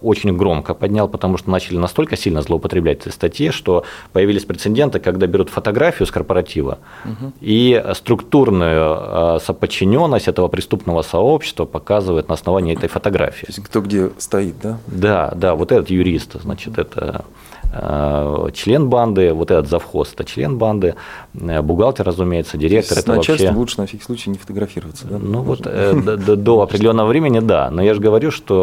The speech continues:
Speaker 1: позитивные изменения произошли после того, как, э, эта тема неоднокра-, неоднократно поднималась на высоких совещаниях. Я на одном даже таком
Speaker 2: Мгм.
Speaker 1: совещании был в Генпрокуратуре. И, э, сначала было разъяснение Генеральной прокуратуры,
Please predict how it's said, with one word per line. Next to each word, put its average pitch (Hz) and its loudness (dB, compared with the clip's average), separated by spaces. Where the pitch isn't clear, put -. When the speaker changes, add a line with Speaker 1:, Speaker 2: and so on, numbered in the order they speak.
Speaker 1:
позитивные 90 0
изменения 87 -2
произошли 101 -2
после 98 0
того, 113 4
как, 92 0
э, 92 4
эта 90 2
тема 85 0
неоднокра-, 85 0
неоднократно 104 0
поднималась 78 -2
на 76 -2
высоких 87 -4
совещаниях. 92 -2
Я 113 4
на 107 2
одном 90 0
даже - -4
таком - -8
Speaker 2:
Мгм. 123 -8
Speaker 1:
совещании - -6
был 117 -2
в 127 -8
Генпрокуратуре. 92 -4
И, 107 4
э, 98 2
сначала 113 2
было 87 2
разъяснение 82 -2
Генеральной 101 0
прокуратуры, 92 -2